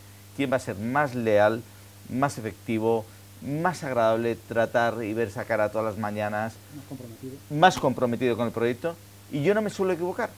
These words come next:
Speaker 1: ahí soy muy hacha, pero luego tengo mis carencias como gestor, y al final un emprendedor es un gestor. Eh, entonces, yo creo que es importantísima la intuición. Y termino una anécdota. El otro día en un programa de radio, eh, al que estoy muy enganchado,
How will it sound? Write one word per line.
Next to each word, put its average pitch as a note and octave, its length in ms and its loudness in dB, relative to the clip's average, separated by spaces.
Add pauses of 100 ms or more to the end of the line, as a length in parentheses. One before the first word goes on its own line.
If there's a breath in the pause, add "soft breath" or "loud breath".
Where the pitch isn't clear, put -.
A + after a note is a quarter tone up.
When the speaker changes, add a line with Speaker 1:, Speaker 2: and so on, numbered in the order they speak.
(120)
Speaker 1:
ahí F#3+ 260 0
soy G#3+ 340 -4 (420)
muy D#3 240 0
hacha, F2 300 -6 (440 loud breath)
pero G2 120 -4
luego A#2+ 200 2
tengo A#2 240 0
mis B2+ 220 -2
carencias A#2 680 2
como G#2+ 300 0
gestor, G2 400 -2 (280)
y - 20 -4
al E2 80 -2
final A2 280 2
un D3+ 160 -4
emprendedor C#3+ 380 0
es D3+ 100 -8
un B2 100 -6
gestor. - 320 -8 (920 loud breath)
Eh, C3+ 480 6
entonces, F#3 440 -2 (140)
yo E3 100 2
creo F3+ 160 0
que E3+ 120 0
es E3 140 -4
importantísima C3 480 0
la A2 60 0
intuición. F#2+ 320 -8 (300)
Y C#3+ 120 -2
termino E3 300 0
una D3 160 2
anécdota. A2+ 280 2
El E3 100 0
otro G#3+ 160 0
día G#3+ 120 4
en G3 60 -2
un F3+ 60 -6
programa E3+ 280 2
de E3 80 0
radio, F3 340 -2 (1500 loud breath)
eh, G#2+ 120 -2
al G#2 120 2
que G#2+ 60 -8
estoy C#3 180 -4
muy C3 140 -2
enganchado, B2+ 520 -2